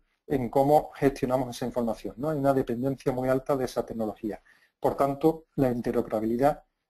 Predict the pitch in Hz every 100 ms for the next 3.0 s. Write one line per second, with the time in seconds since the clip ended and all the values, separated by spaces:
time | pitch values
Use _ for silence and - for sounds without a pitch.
0 | _ 143 143 131 139 - 131 135 139 156
1 | - - - - 120 107 - - - 123
2 | 117 104 135 165 135 117 120 120 -